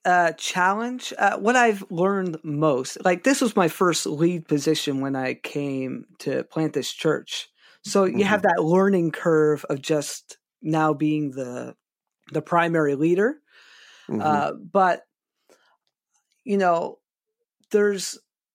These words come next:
Speaker 1: I think, a lot of trial and error, uh,
Speaker 2: Mm.
Speaker 1: 'cause you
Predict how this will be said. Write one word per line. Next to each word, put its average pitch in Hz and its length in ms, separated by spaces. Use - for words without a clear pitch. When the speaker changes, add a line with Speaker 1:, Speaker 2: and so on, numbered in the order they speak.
Speaker 1:
I 180 80
think, 254 260
a 190 100
lot 180 200
of 160 80
trial 165 420
and 151 120
error, 123 440
uh, 69 340
Speaker 2:
Mm. 113 580
Speaker 1:
'cause 190 380
you 196 240